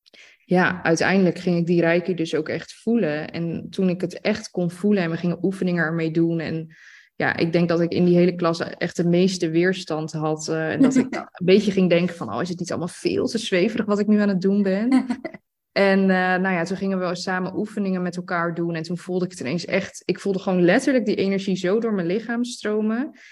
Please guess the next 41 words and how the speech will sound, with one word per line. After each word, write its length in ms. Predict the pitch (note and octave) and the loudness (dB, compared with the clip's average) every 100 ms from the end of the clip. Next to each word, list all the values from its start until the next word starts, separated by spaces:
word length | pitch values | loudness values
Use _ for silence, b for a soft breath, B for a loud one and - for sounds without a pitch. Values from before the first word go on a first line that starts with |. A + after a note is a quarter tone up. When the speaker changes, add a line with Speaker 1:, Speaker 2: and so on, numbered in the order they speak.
| B | B
Speaker 1:
En 180 | - G3+ | 0 0
sindsdien 420 | G3+ G#3 G3 G#3 | 4 4 6 8
is 140 | B3+ B3 | 8 6
er 100 | E3 | 2
ook 140 | F3+ | 4
echt 220 | - G#3+ | 0 -2
wat 200 | F#3+ F3+ | -4 -6
veranderd 400 | - E3+ F#3 D3 | -2 0 0 -2
bij 100 | C#3 | -4
mij. 260 | C#3 C3+ D3 | -4 -4 -2
En 60 | E3 | -2
dan 100 | E3 | -2
kan 240 | G3+ F#3+ | -2 0
me, 220 | F#3 - _ - | 0 -2 _ -6
ik 180 | F3+ | -6
kan 500 | - G3 F#3+ F3+ F#3 - B B B _ | 0 2 4 2 -2 -16 B B B _
niet 300 | - G#3 G#3+ | 2 4 4
per 120 | G#3 | 0
se 200 | G3+ F#3+ | 2 2
mijn 220 | F#3+ F#3+ F#3 | 0 -2 -10
vinger 300 | - G3+ G3 | -4 -4 -2
er 100 | C3 | -2
al 120 | F3+ | -2
helemaal 260 | F3+ F#3 - | -2 -4 -6
op 100 | F3 | -6
leggen 260 | F3+ F#3 | -6 -6
van 200 | F#3 E3+ | -6 -4
wat 220 | E3 F3+ | -2 -4
is 120 | F#3 F3+ | -4 -6
er 60 | |
nou 180 | F3 D#3+ | -6 -4
echt 300 | - G#3 - | -2 -2 -2
veranderd. 640 | - - E3 F#3+ G#3+ B3 A#3+ | -10 -6 -2 0 2 0 0
Maar 380 | F3+ F3 F3 | 0 0 0
ik 120 | - F3+ | -2 0
merk 260 | F3+ F3+ | 0 -2
dat 120 | F3+ | -4
ik 120 | F3 - | -8 -10
veel 480 | - F#3 F#3+ F#3+ | 0 4 6 6
meer, 600 | F3 E3+ E3+ E3+ D#3+ E3+ B B _ _ _ _ | 2 0 0 -2 -4 -12 B B _ _ _ _
ehm, 580 | D#3+ D#3+ D#3+ D#3+ D#3+ | -8 -4 -2 -2 -4